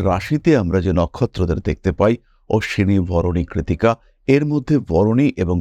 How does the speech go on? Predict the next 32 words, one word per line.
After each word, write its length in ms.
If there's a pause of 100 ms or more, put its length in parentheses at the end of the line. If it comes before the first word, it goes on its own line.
কৃতিকা 400 (500)
দুটির 340
মধ্যেই 480 (100)
উগ্রতার 520 (100)
ভাব 220
বর্তমান। 480 (540)
আবার 220
যদি 200
লগ্ন 400
বা 180
রাশির 360
উপরে 300
বুধ, 360
বৃহস্পতি, 680 (340)
স্নিগ্ধ 420 (240)
শনি 260 (140)
এদের 220 (100)
দৃষ্টি 320
দেখতে 280
পাওয়া 280
যায়, 260 (320)
সেই 240
ক্ষেত্রে 320
মেষ 280 (100)
রাশি, 280
মেষ 260
লগ্নের 380
মানুষ 280 (400)
তারাও 340
কিন্তু 300 (160)
শান্ত 340
হয়ে 260